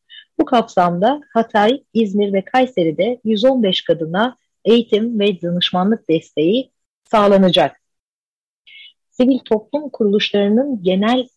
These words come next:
çalışma koşullarına dair bir haberle başlamıştık diğer Kemal.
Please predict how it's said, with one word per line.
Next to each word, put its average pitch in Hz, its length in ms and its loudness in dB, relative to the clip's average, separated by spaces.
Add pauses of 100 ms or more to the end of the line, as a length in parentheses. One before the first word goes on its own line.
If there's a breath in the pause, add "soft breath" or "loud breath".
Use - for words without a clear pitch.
(160)
çalışma 196 400 -4
koşullarına 165 640 0
dair 147 340 -4
bir 143 60 -20
haberle 131 440 -4
başlamıştık - 760 -6
diğer 135 280 0
Kemal. 185 320 -2